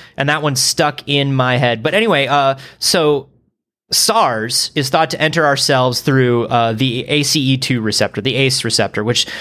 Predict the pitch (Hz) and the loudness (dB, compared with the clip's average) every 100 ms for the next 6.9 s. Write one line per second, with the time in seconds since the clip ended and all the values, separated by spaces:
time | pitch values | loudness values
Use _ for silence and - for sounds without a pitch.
0 | - - 151 151 190 196 160 160 151 160 | -10 -4 -2 0 2 2 2 2 0 -2
1 | - 180 175 185 170 147 - 160 143 139 | 0 0 0 0 0 0 0 0 2 2
2 | 139 135 127 131 131 127 135 135 135 131 | 4 2 2 0 0 0 0 0 2 2
3 | 123 113 _ - 120 135 139 185 175 190 | 0 -6 _ -8 -2 -2 0 -2 0 0
4 | 135 139 135 127 147 160 - - 135 131 | 0 -2 -2 -2 -4 -2 -2 0 2 2
5 | 127 123 135 127 - 151 101 - - 113 | 0 -2 -4 -2 -2 -2 -4 -8 -4 -2
6 | 143 - - - - - 147 143 | -2 -4 -16 -20 -12 -4 -4 -4